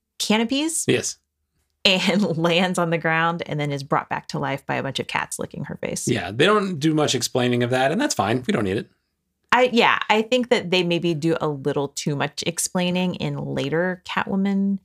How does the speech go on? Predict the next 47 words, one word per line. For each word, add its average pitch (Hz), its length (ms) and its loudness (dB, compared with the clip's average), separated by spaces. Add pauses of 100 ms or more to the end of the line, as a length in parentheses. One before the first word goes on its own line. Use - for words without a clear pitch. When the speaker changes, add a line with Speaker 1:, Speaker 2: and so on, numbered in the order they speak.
Speaker 2:
Oh, 117 260 4
sure. 104 220 -2
Speaker 1:
films 202 540 2
or, 170 220 2
or 165 220 0
whatever, 170 600 0
right? 175 220 2
They 165 80 0
try 170 180 0
and 156 280 0 (340)
bring 160 320 2
it 160 100 -2
back 147 260 0
to 147 520 0 (140)
Egyptian 151 1200 0 (100)
goddess 143 1120 0
Speaker 2:
Is 113 200 2
that 135 280 4 (140)
what 127 120 4
they - 100 6
do 127 100 6
in - 120 4
Speaker 1:
spirit - 20 2
Speaker 2:
the 113 180 4
Speaker 1:
type 110 180 4
Speaker 2:
Halle 120 180 2
Speaker 1:
things. 113 100 2
Speaker 2:
Berry 131 220 4
one? 151 340 -2
Speaker 1:
I'm 185 120 2
pretty 190 280 2
sure 165 240 0
it - 80 -2
has 156 200 -4
something 143 280 -4
to 135 80 -4
do 139 120 0
with 135 120 -2
that. 143 180 0
And 151 80 -4
then 143 140 -4
there's 135 160 -4
this 139 120 -4
whole 143 140 -4
mythos 139 540 -2
around 139 480 -4 (100)
Catwoman 131 720 -4